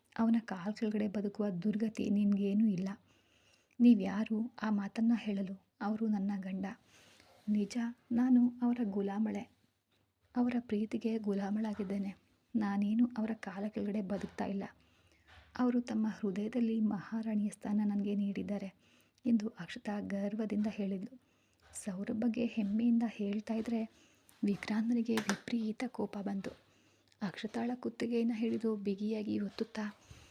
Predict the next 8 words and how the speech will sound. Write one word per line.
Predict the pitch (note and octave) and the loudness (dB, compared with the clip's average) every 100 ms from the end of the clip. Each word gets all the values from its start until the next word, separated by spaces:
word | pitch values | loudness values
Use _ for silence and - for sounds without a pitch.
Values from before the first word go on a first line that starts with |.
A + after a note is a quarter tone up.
| - - | -20 -20
"ಹುಚ್ಚಿಯಂತೆ | - B3+ - - C4 A#3 A#3 | -6 -6 -4 0 4 4 4
ಮಾತನಾಡ್ಬೇಡ | G#3 F#3+ - G3+ F#3+ F#3+ | 2 0 0 0 2 0
ಅಕ್ಷತಾ. | F#3 - F#3 F#3+ G3 - - - - - - - | -2 -4 -4 -6 -8 -14 -20 -20 -18 -20 -18 -4
ಕೋಪದಲ್ಲಿ | G3 G3+ - A3 A3 G3+ | -2 -2 -2 -2 0 0
ಏನ್ | F#3+ G#3+ G#3+ | 0 0 0
ಮಾಡ್ತೇನೋ | F#3+ F#3 G3+ G3+ | -2 -4 -2 0
ನನಗೆ | G3 G3 G3 | -2 -2 -4
ಗೊತ್ತಿಲ್ಲ. | F#3 F#3 F#3+ | -6 -4 -4